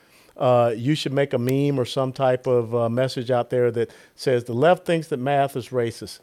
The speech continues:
Ask these women." And you should show those women who were featured in the movie Hidden Figures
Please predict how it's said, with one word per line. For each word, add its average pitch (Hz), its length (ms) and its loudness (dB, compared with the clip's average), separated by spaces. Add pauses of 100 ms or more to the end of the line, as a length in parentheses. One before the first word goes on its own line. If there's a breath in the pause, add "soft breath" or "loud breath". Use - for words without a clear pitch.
(120)
Ask 143 340 0
these 139 260 -4
women." 110 360 -6 (280 soft breath)
And 117 140 -8
you 131 80 -4
should 131 180 -8
show 151 360 4
those 135 320 0
women 127 420 -2 (280 soft breath)
who 135 100 -2
were 120 100 2
featured 139 400 -4
in 127 80 0
the 117 60 -4
movie 120 340 -2
Hidden 117 320 -6
Figures - 600 -10